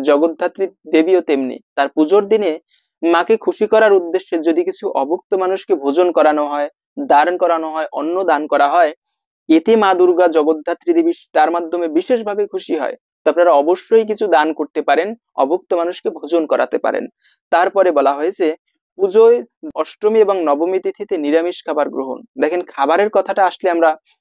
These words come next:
শাস্ত্রটাকে এড়িয়ে যাই, কিন্তু অবশ্যই পুজোর সময় নিরামিষ খাবার, সাত্ত্বিক খাবার গ্রহণ করা উচিত। কখনো রাজসিক খাবার, তামসিক খাবার পুজোর সময় গ্রহণ না করাই শ্রেয়। তো বিশেষভাবে আপনারা অবশ্যই এটি পালন করবেন। পুজো করেন কিংবা না করেন, অবশ্যই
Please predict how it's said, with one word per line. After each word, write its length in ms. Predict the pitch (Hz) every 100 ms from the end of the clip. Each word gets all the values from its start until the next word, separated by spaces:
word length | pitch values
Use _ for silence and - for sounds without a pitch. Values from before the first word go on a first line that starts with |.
| -
শাস্ত্রটাকে 580 | - 208 - 214 226 -
এড়িয়ে 320 | 180 160 160 139
যাই, 240 | 117 117 _ -
কিন্তু 400 | 190 214 151 139 _ _ _ -
অবশ্যই 540 | 139 147 220 - 247
পুজোর 320 | 240 180 170 180
সময় 320 | - 196 196
নিরামিষ 460 | 165 156 190 220 -
খাবার, 220 | 165 160
সাত্ত্বিক 440 | - 160 _ 196 -
খাবার 240 | 202 190
গ্রহণ 280 | 175 160 175
করা 200 | 180 151
উচিত। 300 | 131 131 - - _ _ -
কখনো 260 | 143 175
রাজসিক 500 | 165 131 147 180 202 -
খাবার, 260 | 170 147 139 - _ _
তামসিক 520 | - 139 165 - 196 -
খাবার 220 | 190 202
পুজোর 300 | - 160 170
সময় 300 | - 185 180
গ্রহণ 280 | 151 147 165
না 140 | 151 139
করাই 320 | 151 170 196
শ্রেয়। 340 | - - 139 - _ _ _ _
তো 60 | 151
বিশেষভাবে 480 | 147 143 175 185 175
আপনারা 220 | 175 175
অবশ্যই 320 | 156 160 -
এটি 120 | 165
পালন 360 | 175 147 147 160
করবেন। 320 | 160 147 151 - _ _ -
পুজো 220 | 185 214
করেন 400 | - 151 170 190
কিংবা 280 | 208 220 220
না 120 | 202
করেন, 260 | 190 170 156
অবশ্যই 540 | 147 180 - 214 247